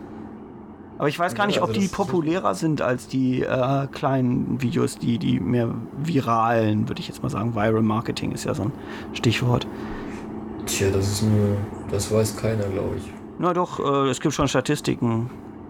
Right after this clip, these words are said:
Speaker 1: Und wenn man so die most watched Vid-, Videos anguckt, dann sind die zum Teil schon eher,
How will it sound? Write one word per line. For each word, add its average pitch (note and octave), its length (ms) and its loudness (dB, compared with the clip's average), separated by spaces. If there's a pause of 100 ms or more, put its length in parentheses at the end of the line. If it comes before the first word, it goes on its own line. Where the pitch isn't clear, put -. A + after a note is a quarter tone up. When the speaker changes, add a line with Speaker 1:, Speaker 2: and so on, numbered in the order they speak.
(480)
Speaker 1:
Und C#3 120 2
wenn C#3 80 4
man C#3+ 140 4
so C#3 100 4
die C#3 120 4
most C#3+ 540 2
watched D3 380 0
Vid-, D#3 380 0
Videos D#3 340 4
anguckt, - 540 2 (400)
dann C#3+ 160 2
sind D#3 240 0
die D3 240 2
zum C3 280 2
Teil C3+ 440 2
schon C#3+ 300 2
eher, C3 520 2